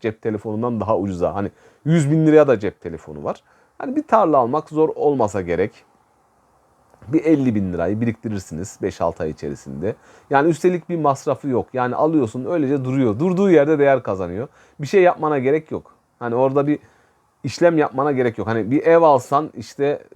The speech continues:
orasını burasını yaptıracaksın evin kiraya vermek için. Bir de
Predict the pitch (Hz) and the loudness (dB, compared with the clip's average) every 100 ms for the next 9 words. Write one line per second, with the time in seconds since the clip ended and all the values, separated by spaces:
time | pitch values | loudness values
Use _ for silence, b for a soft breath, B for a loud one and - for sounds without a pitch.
0 | - 120 135 120 135 123 123 113 123 113 | -10 0 2 0 -2 0 0 0 -2 -2
1 | - 90 87 85 90 85 98 - 101 95 | -2 -6 -8 -8 -8 -8 -8 -6 0 2
2 | 95 90 90 85 - 107 - b b b | 2 0 -4 -8 -12 -18 -18 b b b
3 | b b b b b b b b - 208 | b b b b b b b b 2 6
4 | 202 208 - | 6 4 0